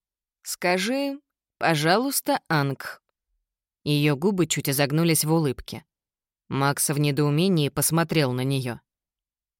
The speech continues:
«Говори, и я провожу тебя по царству мертвых, римлянин». Макс потрясенно замер.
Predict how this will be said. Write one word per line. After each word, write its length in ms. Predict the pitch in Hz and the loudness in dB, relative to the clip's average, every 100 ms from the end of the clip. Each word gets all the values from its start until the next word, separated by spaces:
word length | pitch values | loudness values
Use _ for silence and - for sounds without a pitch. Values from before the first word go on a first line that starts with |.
| _ _ _ _ _ - | _ _ _ _ _ -6
«Говори, 680 | 135 135 139 135 135 185 - _ _ - | -2 2 0 0 -2 -4 -10 _ _ -2
и 100 | 151 | 0
я 240 | 143 139 | 2 0
провожу 480 | - 143 143 131 175 | 0 2 2 0 -2
тебя 260 | 233 247 | 0 -2
по 140 | 247 247 | -2 -2
царству 460 | 339 302 - 202 | 0 0 -2 0
мертвых, 600 | 214 190 131 - 139 - | 2 2 0 -4 -6 -2
римлянин». 760 | 170 156 127 127 127 123 123 - _ _ _ _ _ _ _ _ - | 0 0 0 -2 -2 -4 -8 -14 _ _ _ _ _ _ _ _ -6
Макс 420 | 135 143 - - | -2 -2 -2 -4
потрясенно 640 | - 156 151 - 156 156 170 | -4 -2 0 0 2 2 2
замер. 400 | 165 127 139 | 0 -2 -8